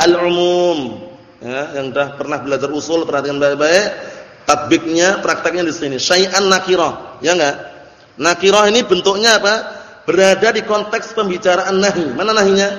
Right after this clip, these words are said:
"Wala tusyriku." Larangan bukan? Larangan. "Wala tusyriku bihi syai'an." Dan jangan kalian mensekutukan Allah Ta'ala dengan sesuatu apapun. Umum. Mau malaikat yang terdekat, nabi yang diutus, gak boleh.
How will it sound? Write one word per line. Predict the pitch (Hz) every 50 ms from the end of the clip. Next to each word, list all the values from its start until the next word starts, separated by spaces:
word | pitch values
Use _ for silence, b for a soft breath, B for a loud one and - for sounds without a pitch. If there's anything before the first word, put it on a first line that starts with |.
| - - - - - - - - -
"Wala | 123 139 151 165 175 180 185 190 190 190 190 185
tusyriku." | 196 196 190 - - 185 196 190 190 190 190 190 196 202 202 202 202 202 196 160 131 117 - - - - -
Larangan | 151 175 190 202 226 240
bukan? | 220 202 165 165 156 - - - - - - - - - - - - - - - - _ _ -
Larangan. | 135 170 208 247 269 262 220 165 131 117 -
"Wala | 123 139 160 185 214 226 226 220 226 -
tusyriku | 220 - - - 208 214 208 220 254 285
bihi | 277 254 226 220
syai'an." | - - 202 196 190 175 165 160 139 120 B B B B B B
Dan | - 196 214 214 202
jangan | - 196 214 240 262 277 277 269
kalian | 262 262 247 247 247 254 262 254
mensekutukan | 240 220 - 233 - 214 214 - 220 - 233
Allah | 220 220 214 214 214
Ta'ala | 220 220 220 220 -
dengan | 196 202 220 220 214 214 233 247 247 240
sesuatu | - 226 214 - 208 208 202 196 196 196 190 190
apapun. | 190 185 185 - 185 175 175 180 165 151 - 226
Umum. | 269 269 254 190 143 123 - - - - B B B B B B -
Mau | 185 190 190 190 190
malaikat | 180 180 175 175 180 180 170 165 - 175 - - 165
yang | 160
terdekat, | 147 - - - 170 165 - 214 208 214 214 - - - 180
nabi | 196 196 185 - - 180
yang | 170 156
diutus, | 185 196 185 214 220 147
gak | 180 165 151
boleh. | 151 170 160 139 117